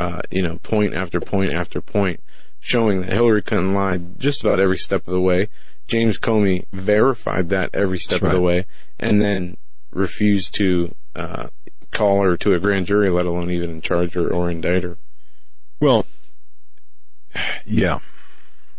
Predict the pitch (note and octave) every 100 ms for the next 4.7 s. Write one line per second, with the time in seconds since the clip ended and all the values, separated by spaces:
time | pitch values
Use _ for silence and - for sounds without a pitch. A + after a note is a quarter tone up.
0 | - C3 F#2 A#2 A2 - - - - -
1 | E3 A#2 F#2 - F#2+ G2 F2 D#2 D#2+ D#2
2 | - - - F#2+ G2 G2+ G#2+ G2 D#2 -
3 | - F2+ F2+ D#2 C2+ C#2 - - - -
4 | - - - - - C2+